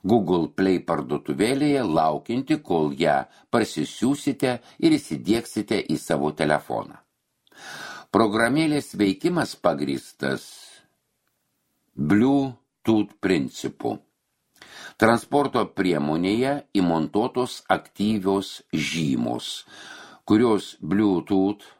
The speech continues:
ryšiu siunčia informaciją tiek į vartotojo telefoną, kiek į autobusų stoteles.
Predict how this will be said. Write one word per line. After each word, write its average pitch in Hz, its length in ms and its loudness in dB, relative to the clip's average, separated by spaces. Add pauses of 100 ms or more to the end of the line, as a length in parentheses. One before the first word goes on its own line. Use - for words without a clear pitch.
(180)
ryšiu 98 480 0
siunčia 101 480 0
informaciją 78 800 0
tiek 110 160 0
į 95 160 0
vartotojo 82 640 0
telefoną, 107 800 -2 (420)
kiek 113 400 -2
į 95 240 0
autobusų 82 640 -2
stoteles. 76 800 -2